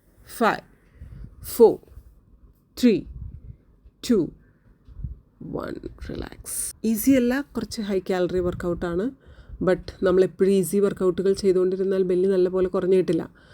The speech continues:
ഓക്കെ, അപ്പോൾ അടുത്ത എക്സർസൈസിലോട്ട് കിടക്കാം. Just നമ്മൾ കൈ കുത്തി നിന്നുകൊണ്ട് കാല് just ബാക്കിലോട്ട് വെക്കുന്ന kind of exercise ആണ്. ഓക്കെ, സ്റ്റാർട്ട് ചെയ്യാം.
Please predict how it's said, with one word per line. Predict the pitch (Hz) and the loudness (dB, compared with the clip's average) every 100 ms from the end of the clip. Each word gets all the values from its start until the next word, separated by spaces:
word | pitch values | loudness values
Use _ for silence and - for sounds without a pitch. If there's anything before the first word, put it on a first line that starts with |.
| - - - | -18 -14 -12
ഓക്കെ, | - - - _ - - | -8 -10 -10 _ -20 -8
അപ്പോൾ | 196 | 2
അടുത്ത | 233 202 226 | 2 4 0
എക്സർസൈസിലോട്ട് | 214 202 185 170 175 160 | 0 0 0 2 -2 0
കിടക്കാം. | 165 165 220 285 311 196 | -4 -4 -6 -6 -8 0
Just | 214 208 - 262 302 - 190 | 0 0 0 -2 -2 -2 -2
നമ്മൾ | 185 185 190 | 0 0 2
കൈ | 190 180 | 2 2
കുത്തി | 185 - 196 | -2 0 6
നിന്നുകൊണ്ട് | 180 170 175 175 220 285 - - - - 208 | 6 6 2 2 0 -4 -10 -14 -14 -2 4
കാല് | 208 220 208 | 6 6 6
just | 208 - 185 | 2 2 -2
ബാക്കിലോട്ട് | 185 - 185 180 180 | -2 -2 0 0 0
വെക്കുന്ന | 170 - 175 175 | -2 0 -2 0
kind | 170 165 | -2 -4
of | 151 165 | -6 -8
exercise | - - 170 151 165 | -8 -4 -4 -4 -6
ആണ്. | - - - 196 | -6 -10 -10 -2
ഓക്കെ, | 247 240 - - - - - - | 0 0 -6 -20 -18 -16 -14 -2
സ്റ്റാർട്ട് | - 202 180 | 2 4 4
ചെയ്യാം. | - | 0